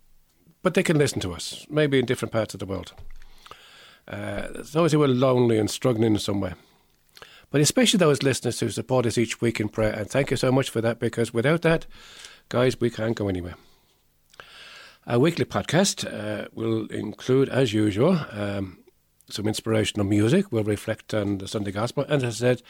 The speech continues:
Shane might give us a few pointers for, uh, reflection, uh, as we enter this season of Advent, the first Sunday in Advent. All of our podcasts, uh, can be heard at come and see inspirations dot buzzsprout dot com. Just Google Come and See Inspirations, you'll find us there.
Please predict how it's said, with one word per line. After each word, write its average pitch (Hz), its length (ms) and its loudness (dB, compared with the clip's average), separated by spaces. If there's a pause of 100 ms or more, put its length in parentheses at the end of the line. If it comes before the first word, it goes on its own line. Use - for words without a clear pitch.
(320)
Shane 208 300 2
might 165 160 4
give 135 160 0
us 127 100 0
a 117 60 -6
few 170 220 0
pointers 127 600 0 (460)
for, 113 460 0
uh, 104 320 -6
reflection, 110 560 -2 (240)
uh, 110 240 -4
as 110 160 -8
we 113 120 -2
enter 110 240 -2
this 104 240 -4
season 98 480 0
of 101 160 -10
Advent, 98 280 -10
the 101 80 -14
first - 400 -2
Sunday 95 520 -2
in 92 360 -10
Advent. 87 320 -16 (960)
All 117 120 4
of 110 60 0
our 117 120 4
podcasts, 123 640 -2
uh, 113 60 2
can 107 140 -4
be 110 120 2
heard 110 160 0
at 104 80 -8
come 117 160 0
and 110 120 2
see 113 160 0
inspirations 147 800 0
dot 98 240 -8
buzzsprout 113 400 -4
dot 101 180 -10
com. 147 300 0 (1040)
Just - 220 -8
Google 135 240 2
Come 117 240 2
and 120 80 2
See 127 120 2
Inspirations, 120 640 0
you'll 101 100 -8
find 101 220 -2
us 107 120 -8
there. 87 140 -8